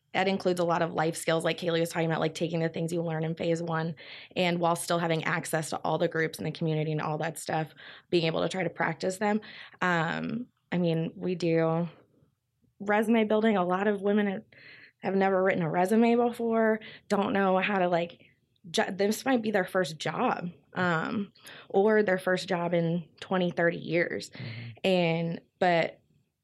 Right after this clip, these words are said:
Speaker 1: and we've had women, like, in retirement too, who go out and, um,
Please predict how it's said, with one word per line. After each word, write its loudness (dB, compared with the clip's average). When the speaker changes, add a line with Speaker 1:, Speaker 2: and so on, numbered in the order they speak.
Speaker 1:
and 4
we've 2
had -2
women, 2
like, -4
in 2
retirement -2
too, 4
who 0
go 2
out 0
and, -2
um, -4